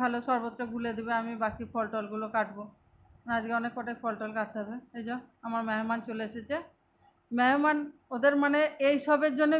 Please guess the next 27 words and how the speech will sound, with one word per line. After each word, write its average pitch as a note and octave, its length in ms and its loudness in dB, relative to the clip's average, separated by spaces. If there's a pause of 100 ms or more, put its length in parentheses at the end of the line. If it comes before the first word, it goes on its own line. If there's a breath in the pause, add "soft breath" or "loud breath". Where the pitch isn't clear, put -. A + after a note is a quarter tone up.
বেশি C#4+ 180 -4
খুশি, A#3+ 340 -8 (140)
বাপ A3+ 200 8
আসবে C4 300 4 (100)
কখন D4 240 0
আর D4 120 4
এই B3 200 0
সব A#3+ 180 -4
আমাদের A#3 300 -4
খাবার G#3+ 240 4
দাবার G#3 280 -2
কখন G#3 220 -8
আনবে, F#3+ 280 -6 (600 loud breath)
মানে C#4 220 0
যা C#4 180 10
খাবার C#4 340 4
দাবার C#4+ 240 6
বাপ C#4+ 260 6
নিয়ে C#4+ 180 4
আসে C#4 120 0
ওদের C#4+ 220 4
এখন C#4 200 2
এক B3+ 140 2 (100)
মাস A#3 220 -2
চলে, F3 220 -6 (960)
মানে C4 260 -8
যে C#4 80 2